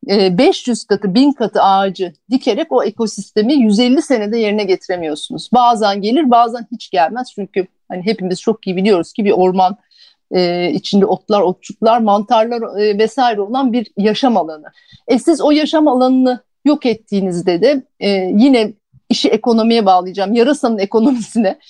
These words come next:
Yani biz işte bu pandemide yarasaları günah keçisi yaptık ama yarasalar her gece binlerce tarım zararlısını tüketen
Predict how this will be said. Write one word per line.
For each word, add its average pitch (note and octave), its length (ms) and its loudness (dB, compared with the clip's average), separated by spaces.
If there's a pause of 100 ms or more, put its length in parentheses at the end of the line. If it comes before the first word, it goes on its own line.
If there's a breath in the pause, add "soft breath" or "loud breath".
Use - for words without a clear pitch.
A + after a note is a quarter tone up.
(260 loud breath)
Yani A3+ 460 0
biz A3 260 0 (180)
işte G#3+ 300 0
bu A3+ 160 2
pandemide A#3 560 0
yarasaları A3 840 0 (100)
günah G#3+ 220 2
keçisi - 400 -10
yaptık G#3 360 -2
ama C#4 280 0 (200 soft breath)
yarasalar A3+ 600 2
her B3 360 0
gece A#3 640 -4
binlerce A3+ 960 -2
tarım D4 280 2
zararlısını C4 680 0
tüketen F3+ 540 -4